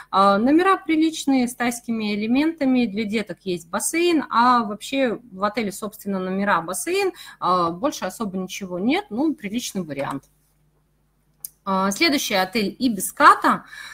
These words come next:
Отель категории "три звезды". Все знают наверняка, Ибис мировая цепочка. Отель был построен в две тысячи девятом году, шесть с половиной тысяч квадратных метров его территория.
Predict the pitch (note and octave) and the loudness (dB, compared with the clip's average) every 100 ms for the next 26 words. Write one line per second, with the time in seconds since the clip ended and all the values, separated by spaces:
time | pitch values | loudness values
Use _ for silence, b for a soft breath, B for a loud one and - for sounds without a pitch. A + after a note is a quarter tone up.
0 | B B3 B3 C#4 - C#4 A3+ A#3+ A3 G#3 | B 0 2 2 0 -2 4 4 2 0
1 | A3 G3 G#3 A3+ C#4+ G4 - G#3 G3 B3+ | -2 -2 -4 -2 0 0 0 -2 0 2
2 | D4 C4+ F#3 F#3 G3+ G#3+ E4+ C4+ B3+ F#3 | 2 2 -2 -4 -4 4 4 6 2 -2
3 | - F#3+ F#3+ F3 E3+ - G3+ D#4+ F4 - | -4 -2 0 0 -2 -6 -6 -4 -4 2
4 | D#4 C4+ - B3+ F#3+ G3 G3 G3 G#3 G3 | 4 6 4 -2 -2 -4 -6 -4 -2 -2
5 | F3+ G3 G3+ - F#3 F#3+ G3 F#3 F#3 F#3 | -2 -6 -8 -10 -8 -2 0 0 -2 -4
6 | G#3 B3 F#4 F#4 C#4+ C#4 - G3 F3+ G3 | -2 2 2 2 0 -4 -4 -4 -2 -2
7 | D#4+ A#3+ - C4 - F3+ F3+ G#3+ E3+ - | -2 -2 -4 -6 -6 -4 -4 -4 -8 -8
8 | A3 C4 G3 F3+ G3 B3 G3+ F3+ - C#3 | -6 -6 -8 -6 -6 -6 -6 -8 -8 -8
9 | G#2+ E2+ | -8 -12